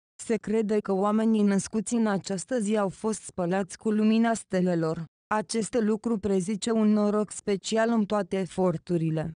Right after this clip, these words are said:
Părinții copiilor născuți la cincisprezece februarie ar trebui să-i ajute pe copiilor să-și dezlănțuiască potențialul în creativitate,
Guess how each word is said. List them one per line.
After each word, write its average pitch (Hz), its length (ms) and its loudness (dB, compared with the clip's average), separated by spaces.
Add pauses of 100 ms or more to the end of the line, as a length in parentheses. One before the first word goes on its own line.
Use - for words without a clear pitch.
(160)
Părinții 247 580 0
copiilor 214 600 2
născuți 214 600 0
la 208 160 0
cincisprezece 208 840 0
februarie 202 580 0
ar 190 160 0
trebui 185 460 0
să-i 233 180 -2
ajute 208 440 -2
pe 185 160 -2
copiilor 196 680 0
să-și 190 380 -4
dezlănțuiască 202 1000 0
potențialul 202 880 0
în 208 140 2
creativitate, 180 1160 -2